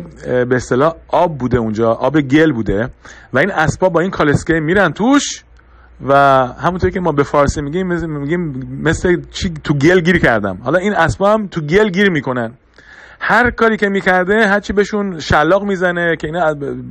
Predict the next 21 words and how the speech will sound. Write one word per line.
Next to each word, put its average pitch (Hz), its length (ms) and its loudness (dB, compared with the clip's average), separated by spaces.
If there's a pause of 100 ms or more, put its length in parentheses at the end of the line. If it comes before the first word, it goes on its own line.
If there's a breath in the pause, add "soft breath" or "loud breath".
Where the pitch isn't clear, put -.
شروع 160 200 -4
کنن 190 220 0
به 160 80 2
دویدن، 147 420 2
از 151 140 0
این 180 80 -4
گله 160 200 2
بیان 156 200 -2
بیرون، 226 400 2 (600 loud breath)
نمیتونستن 135 600 0
و 135 80 -2
این 180 140 0
کالسکه 180 500 2
تو 165 140 -2
گل 214 460 4 (480 soft breath)
گیر 131 220 0
می‌کنه. 104 420 -8 (580 loud breath)
یه 220 100 4
چند 233 200 2
دقیقه 220 180 2
بعدش 160 580 0